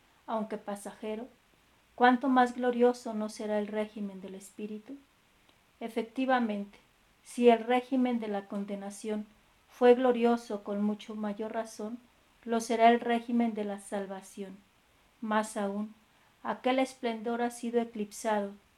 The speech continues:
ya por esta gloria incomparable. Y si aquello que era pasajero fue glorioso,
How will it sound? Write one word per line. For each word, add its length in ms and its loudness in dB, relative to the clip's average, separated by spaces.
ya 320 4
por 160 -6
esta 360 -4
gloria 480 -2
incomparable. 760 -14
Y 100 -8
si 180 2
aquello 480 2
que 120 6
era 200 2
pasajero 640 -6
fue 200 -6
glorioso, 640 -4